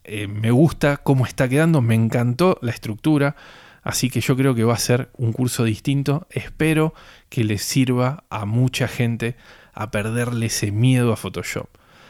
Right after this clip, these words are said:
Si vos usás Lightroom, si usás, eh, alguna otra aplicación y le tuviste siempre un poco de respeto de más a Photoshop, espero que este curso te sirva. Bueno, un episodio distinto, un episodio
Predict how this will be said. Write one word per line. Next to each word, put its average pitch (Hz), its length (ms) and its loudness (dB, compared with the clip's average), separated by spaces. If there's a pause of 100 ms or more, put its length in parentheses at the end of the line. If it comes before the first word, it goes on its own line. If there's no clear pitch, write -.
(360)
Si - 200 0
vos 147 240 4
usás 131 340 2
Lightroom, 131 640 0
si - 180 -6
usás, 117 500 -2 (520)
eh, 104 640 -8
alguna 131 360 4
otra 123 180 0
aplicación 117 680 -2 (360)
y - 160 -4
le 104 140 -2
tuviste 117 420 0
siempre 110 520 -2 (440)
un 117 140 -6
poco 120 260 0
de 110 60 2
respeto 104 800 -4 (300)
de 113 160 -6
más 127 420 -2
a 110 80 -12
Photoshop, - 560 -6 (380)
espero 117 400 -2
que 110 80 -2
este 113 160 -6
curso 113 320 -6
te - 100 -12
sirva. - 380 -16 (1080)
Bueno, 170 320 2 (400)
un 165 140 4
episodio 160 420 4
distinto, 226 600 4
un 147 140 2
episodio 151 680 2